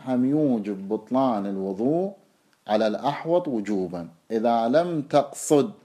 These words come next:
القربة بهذه الضمائم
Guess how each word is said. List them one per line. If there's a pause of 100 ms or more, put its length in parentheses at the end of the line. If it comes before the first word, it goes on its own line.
(160)
القربة
بهذه
الضمائم